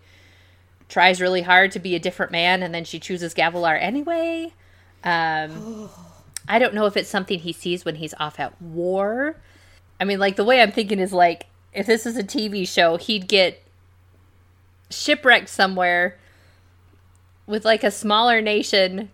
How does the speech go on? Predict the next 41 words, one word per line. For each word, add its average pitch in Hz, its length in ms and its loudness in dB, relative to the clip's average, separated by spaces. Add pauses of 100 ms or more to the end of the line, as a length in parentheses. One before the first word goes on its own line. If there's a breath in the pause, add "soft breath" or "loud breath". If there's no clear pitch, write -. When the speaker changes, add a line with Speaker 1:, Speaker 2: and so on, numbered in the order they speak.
Speaker 1:
and 196 140 -2
he 202 140 -8
befriends 214 580 0
them, 190 480 2
and, 175 460 -4 (160)
you 190 180 -6
know, 175 180 0
everything's 208 600 0
good, 208 320 4
and 175 240 -6
then 185 300 0
he 180 180 -12
sees 226 440 -6
the 185 100 -4
destruction 185 720 -4
that 160 120 -6
is 156 180 -10
wrought 151 640 -2 (540 soft breath)
when 175 160 -2
someone 185 360 2
comes 170 300 -8
in 165 100 -4
and 160 100 -12
conquers 165 460 -6
this 160 180 -12
other 151 280 -4
city 151 380 -10
and 156 160 -10
he 160 260 -16
gains 160 500 -8
empathy 160 480 -12
that 180 260 0
way. 202 200 0 (540 soft breath)
I 262 120 4
don't 349 140 2
think 339 160 0
that's 320 200 4
gonna 277 220 4
happen. 202 520 0
That's, 202 280 0
like, 190 360 2